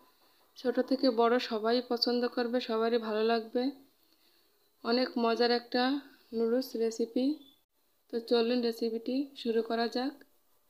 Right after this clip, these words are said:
এখানে দুইটা আলু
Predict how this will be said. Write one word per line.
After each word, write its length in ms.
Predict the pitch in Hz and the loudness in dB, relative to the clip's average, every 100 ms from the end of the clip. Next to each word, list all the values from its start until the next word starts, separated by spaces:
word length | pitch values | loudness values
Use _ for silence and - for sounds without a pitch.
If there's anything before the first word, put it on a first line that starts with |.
| _ _ _ _ _ _ _ _ _ _ _ - | _ _ _ _ _ _ _ _ _ _ _ -4
এখানে 360 | 254 269 262 269 262 | -2 2 2 2 2
দুইটা 280 | 247 240 254 247 | 2 4 4 4
আলু 220 | 233 240 | 4 4